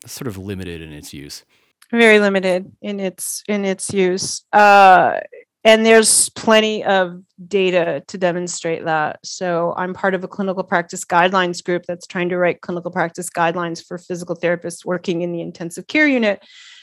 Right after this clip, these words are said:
Speaker 2: And we're doing that through the American Physical Therapy Association. So we're reading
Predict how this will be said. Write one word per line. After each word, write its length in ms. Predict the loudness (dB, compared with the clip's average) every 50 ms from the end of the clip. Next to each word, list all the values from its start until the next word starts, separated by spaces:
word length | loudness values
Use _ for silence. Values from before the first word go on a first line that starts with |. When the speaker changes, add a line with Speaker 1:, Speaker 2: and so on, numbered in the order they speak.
| _ _ _ -6
Speaker 2:
And 360 | -2 0 2 2 2 2 0
we're 100 | -2 -2
doing 260 | 0 0 0 2 2
that 180 | 0 0 -2 -2
through 180 | -2 -2 0
the 100 | 0 0
American 480 | -2 -2 -2 -2 -2 -2 -2 -4 -6 -6
Physical 260 | -6 -6 -6 -6 -4
Therapy 280 | 0 2 2 2 2 0
Association. 640 | -4 -2 -4 -6 -6 -6 -6 -6 -6 -6 -8 -8 -4
So 140 | 0 2 6
we're 220 | 6 6 6 4
reading 800 | 2 2 4 4 6 6 8 8 8 8 8 4 2 0 -6 -8